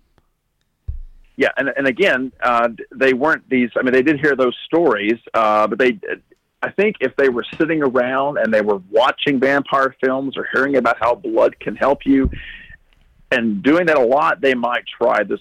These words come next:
blood. But again, for most of them, the vampire, I mean, the blood came in contact with them by accident.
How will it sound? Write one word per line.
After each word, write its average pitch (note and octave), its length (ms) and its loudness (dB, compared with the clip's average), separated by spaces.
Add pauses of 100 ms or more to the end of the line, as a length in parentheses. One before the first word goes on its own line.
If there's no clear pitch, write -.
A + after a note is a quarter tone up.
blood. G#2+ 280 -4
But G#2 100 -4
again, A#2 340 -2
for B2 120 0
most D#3+ 320 2
of A#2+ 60 -8
them, A#2 180 0
the A2+ 100 0
vampire, A2 800 -4 (120)
I A2 40 -2
mean, A2 200 -6
the A2 120 0
blood A#2 280 2
came A2 320 -4
in G2+ 100 -6
contact - 520 -4
with - 160 -6
them G2+ 160 -6
by G2 140 0
accident. F#2+ 560 -4